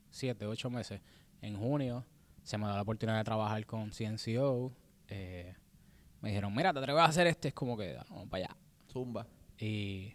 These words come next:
Speaker 1: nada, súper brutal. No se me hace desconocido porque, ma-,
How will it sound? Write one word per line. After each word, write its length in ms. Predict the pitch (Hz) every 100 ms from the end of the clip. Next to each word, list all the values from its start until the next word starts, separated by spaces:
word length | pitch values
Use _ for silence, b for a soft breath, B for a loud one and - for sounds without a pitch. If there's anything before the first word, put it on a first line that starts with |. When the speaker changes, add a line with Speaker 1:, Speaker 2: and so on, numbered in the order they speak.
| -
Speaker 1:
nada, 400 | 104 110 120 101 - - - - - - - - -
súper 360 | - 98 101
brutal. 640 | 95 101 101 98 104 127 131 - b b b b -
No 260 | 113 110
se 160 | - 120
me 100 | 120
hace 180 | 123 127
desconocido 580 | 120 - 123 123 135 151
porque, 240 | 123 113
ma-, 180 | 107